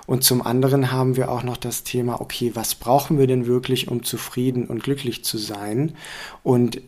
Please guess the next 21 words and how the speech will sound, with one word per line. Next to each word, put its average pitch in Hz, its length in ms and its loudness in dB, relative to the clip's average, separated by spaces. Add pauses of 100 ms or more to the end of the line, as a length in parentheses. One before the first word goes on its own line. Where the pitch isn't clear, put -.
(280)
was - 540 0 (640)
kostet 156 560 2
dann 123 160 4
vielleicht 117 460 -4
einfach 113 360 -6
nur 120 140 0
mehr, 117 280 -2
hat 127 160 -4
mehr 123 180 0
Verbindlichkeiten 131 840 0
für - 160 -6
uns, 135 260 0 (360)
bringt 135 260 4
uns 131 160 0
aber 123 240 0
nicht 131 400 -2
mehr 120 340 0
Lebensfreude, 131 880 2
Lebensglück 127 800 0
und 120 160 -4
Zufriedenheit? 117 960 -2